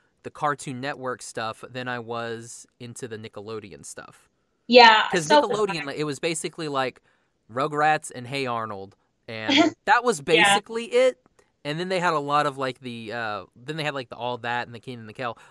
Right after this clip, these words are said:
Speaker 1: a lot more live action stuff where, as a kid, I didn't really appreciate too, too much.
Speaker 2: Mm-hmm.
Speaker 1: 'Cause then it was just, like, I could just flip over to Cartoon Network and watch, like,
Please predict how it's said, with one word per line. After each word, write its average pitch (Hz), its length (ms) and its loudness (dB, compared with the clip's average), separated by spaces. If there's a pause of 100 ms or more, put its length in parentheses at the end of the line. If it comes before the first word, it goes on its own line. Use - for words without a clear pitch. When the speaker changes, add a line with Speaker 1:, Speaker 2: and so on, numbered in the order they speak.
Speaker 1:
a 156 40 -2
lot 180 120 0
more 165 180 0
live 139 300 0
action 151 340 -2
stuff 160 240 -4
where, - 180 -4
as 127 200 -2
a 131 60 -8
kid, 151 420 -2 (220)
I 123 100 -6
didn't 131 360 -4
really 131 340 -4
appreciate 147 640 -6
too, 170 160 -10
too 180 160 -8
much. 185 460 -4 (240)
Speaker 2:
Mm-hmm. 254 640 6
Speaker 1:
'Cause 143 240 -6
then 151 180 4
it 147 80 -4
was 139 120 -6
just, 135 160 -6
like, 127 120 -4
I 135 100 0
could 135 140 -8
just - 180 -12
flip 160 240 -6
over 135 200 -4
to 120 80 -6
Cartoon 123 380 -6
Network 135 380 -6
and 120 80 -12
watch, 113 180 -10
like, 113 220 -8